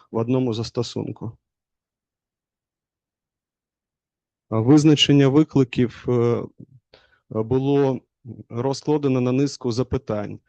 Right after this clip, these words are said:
е, від розкладу до дедлайнів, до комунікації і підтримки. Е, це допомогло систематизувати, м, підійти до генерації ідей, систематизувати це.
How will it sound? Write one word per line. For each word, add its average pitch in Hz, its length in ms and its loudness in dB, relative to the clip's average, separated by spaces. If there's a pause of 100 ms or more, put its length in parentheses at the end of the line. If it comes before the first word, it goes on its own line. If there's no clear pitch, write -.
(400)
е, 110 260 -2
від 127 220 -2
розкладу 139 640 -2
до 120 120 -2
дедлайнів, 113 640 -4
до 120 260 -2
комунікації 123 840 -4
і - 20 -6
підтримки. 104 720 -6 (440)
Е, 107 340 0
це 151 240 0
допомогло 135 680 0
систематизувати, 127 1300 -4
м, 110 140 -6 (1120)
підійти 127 520 -2
до 127 300 4
генерації 123 600 -2
ідей, 107 280 -4
систематизувати 107 720 -10
це. - 160 -12